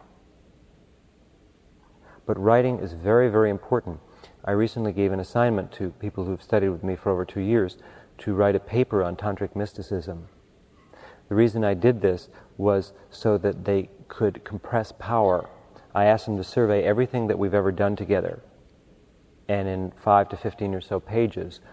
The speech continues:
to write it down. I didn't do this to give them a hard time or to give them a meaningless assignment. If they did it properly, they will change completely. Because I've asked them to compress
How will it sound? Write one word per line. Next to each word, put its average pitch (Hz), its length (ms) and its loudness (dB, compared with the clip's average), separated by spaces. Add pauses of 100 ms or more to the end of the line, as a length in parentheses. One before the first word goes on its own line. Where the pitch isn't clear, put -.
(160)
to - 100 -10
write 107 220 4
it 101 160 -2
down. 107 280 2
I 87 60 -4
didn't 107 460 -2
do 110 180 2
this 101 220 0
to - 100 -18
give 98 160 2
them 95 140 -4
a 92 40 -6
hard 101 320 2
time 92 380 -4
or 95 60 0
to 92 80 -4
give 92 120 -2
them 95 140 -2
a 90 40 -4
meaningless 92 420 -4
assignment. 95 500 -4 (640)
If 110 180 0
they 104 180 2
did 117 200 2
it - 160 -4
properly, 101 540 -2
they 92 160 -4
will 87 160 -4
change 104 400 -6
completely. 90 580 -6 (1200)
Because 107 240 -2
I've 110 100 6
asked 117 280 2
them 101 160 -6
to 104 100 -10
compress - 400 -4